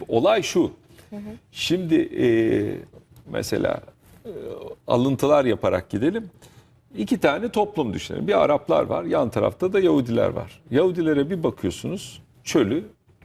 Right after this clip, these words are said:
Speaker 1: şey yapmış adam. Yani yemyeşil yapmış. Hatta öyle bitkiler bit-, bitiyor ki alıntı yaparak gidelim.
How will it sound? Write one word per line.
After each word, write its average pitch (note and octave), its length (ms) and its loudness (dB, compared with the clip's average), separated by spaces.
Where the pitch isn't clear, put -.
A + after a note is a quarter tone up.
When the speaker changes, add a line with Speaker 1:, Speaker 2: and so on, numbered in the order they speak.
Speaker 1:
şey E3 240 0
yapmış - 380 -4
adam. - 200 -14
Yani F#2+ 400 0
yemyeşil D3 520 0
yapmış. - 320 -10
Hatta E3 460 2
öyle F3 340 4
bitkiler B2+ 520 0
bit-, - 340 -4
bitiyor B2+ 360 2
ki D#3+ 140 0
alıntı B2 360 0
yaparak G2 460 2
gidelim. A2+ 440 0